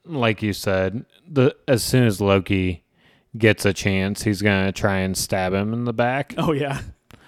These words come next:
Speaker 1: So I think that's a very intriguing relationship going forward. And, I mean, it's really the only one we kinda got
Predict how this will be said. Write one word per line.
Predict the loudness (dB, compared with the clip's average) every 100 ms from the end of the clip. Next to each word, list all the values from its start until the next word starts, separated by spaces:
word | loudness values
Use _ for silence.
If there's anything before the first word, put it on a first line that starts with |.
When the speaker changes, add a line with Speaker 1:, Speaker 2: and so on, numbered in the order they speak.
| _
Speaker 1:
So | 2 6 6 6 0 -6 _ _ _ _ _ _ -4
I | 0
think | 2 2 4
that's | 2 4
a | 2
very | 4 4 6 4
intriguing | 4 0 0 0 2 2 0 -2 -2
relationship | 0 2 2 0 -2 0 2 2 0 _ _ _ _ 2
going | 6 6 4
forward. | 2 4 6 4 2 -6 _ _ _
And, | 0 2 2 -2 -4 -10 _ _ _
I | -2
mean, | 0 0
it's | 0
really | 2 4 6 6 4 -2 _
the | 0
only | 2 2 2
one | 0 0 0
we | -2
kinda | 0 0 0 0
got | 0 2 2 0